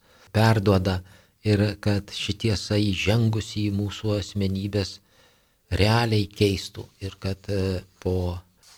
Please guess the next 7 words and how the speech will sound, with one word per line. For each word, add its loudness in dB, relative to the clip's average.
prisikėlimo 4
šventimų, 0
o 0
mes 0
švenčiame 0
Jėzaus 4
prisikėlimą, 0